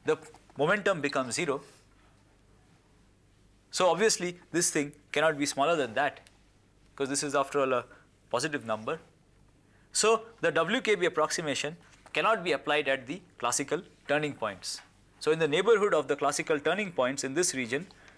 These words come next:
and this region, <clears throat> the W K B approximation cannot be applied. The W K B approximation can again be applied over here,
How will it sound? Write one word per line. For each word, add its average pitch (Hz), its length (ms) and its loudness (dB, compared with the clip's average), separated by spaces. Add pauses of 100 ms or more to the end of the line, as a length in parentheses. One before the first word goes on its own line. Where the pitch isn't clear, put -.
(380)
and 135 220 0
this 180 200 0
region, 120 380 -4 (340)
<clears throat> - 1300 -10
the 127 60 -8
W 147 280 -2
K 165 140 -2
B 139 100 0
approximation 120 680 -6 (220)
cannot 127 280 0
be 117 80 -6
applied. 95 300 -4 (2000)
The 160 80 -2
W 180 300 2
K 240 120 2
B 220 100 2
approximation 180 640 0
can 147 140 -2
again 190 240 0
be 175 80 2
applied 143 420 0 (220)
over 131 180 2
here, 156 340 0